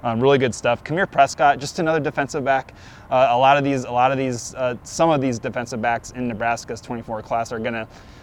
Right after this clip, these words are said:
I think the vision for them down the road is they're gonna get bigger, they're gonna grow, they're gonna develop, and they're eventually, maybe some of them will become linebackers. I don't know if that's the plan with Kamir Prescott, but he's just another rover body,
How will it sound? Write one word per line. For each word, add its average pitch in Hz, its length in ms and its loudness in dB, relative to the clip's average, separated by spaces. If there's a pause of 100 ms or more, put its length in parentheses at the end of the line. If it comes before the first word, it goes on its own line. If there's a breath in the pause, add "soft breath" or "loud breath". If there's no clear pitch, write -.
(160 loud breath)
I 143 80 2
think 202 180 0
the 170 80 4
vision 139 300 2
for 139 160 -4
them 127 240 0
down 127 220 0
the 120 80 -4
road 123 260 -2
is 117 120 -4
they're 123 80 -4
gonna 117 220 -4
get 117 220 -4
bigger, 127 320 0
they're 120 80 -4
gonna 117 180 -6
grow, 123 320 -2
they're 120 120 -4
gonna 113 180 -6
develop, 117 460 0
and 120 140 -6
they're 113 240 -6 (220)
eventually, 131 720 -2
maybe 123 300 -2
some 123 240 -6
of 110 60 -6
them 117 180 -4
will 110 80 -6
become 110 320 -8
linebackers. 123 720 -2 (340 loud breath)
I 131 80 2
don't 139 140 4
know 151 100 2
if - 80 -4
that's 139 280 2
the 127 140 -8
plan 139 240 -6
with 127 140 -8
Kamir 139 220 -6
Prescott, 135 680 -2
but 139 280 4 (340 loud breath)
he's 185 180 0
just 175 200 -2
another 131 300 0
rover 120 460 -2
body, 123 380 -2